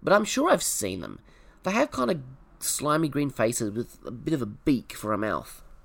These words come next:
The sign that says five thousand eight hundred and forty-three days without an assimilation is chilling. Good reality check of what they're actually dealing with here.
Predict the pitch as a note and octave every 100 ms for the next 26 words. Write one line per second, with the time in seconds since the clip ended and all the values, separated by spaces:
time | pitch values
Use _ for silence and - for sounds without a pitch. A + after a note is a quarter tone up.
0 | - - - - - - - - - -
1 | - D#3 - D3+ A3 D#4 - D3+ C#3+ C#3
2 | - - G#2+ D#3+ - C#3+ C#3+ - - C#3
3 | C3 B2+ C3 G2+ - A#2+ D3 - C#3 A#2+
4 | G#2+ G#2 A2 - - - G2+ G#2+ C3+ D3+
5 | D3 A#2 D3+ B2 G2+ G#2+ G2+ G#2 _ _
6 | _ _ _ - - - - F2 E2+ D2+
7 | A#1+ G2+ - _ _ _ _ _ _ _
8 | _ _ - - A#2+ - G#2 F2+ F#2 A#2
9 | G#2 - - D#2+ F2 C#2+ - - - _
10 | - D#2+ F2+ - C2 E2 - - - -
11 | F2+ D2 G#1+ G2+ G1+ G1+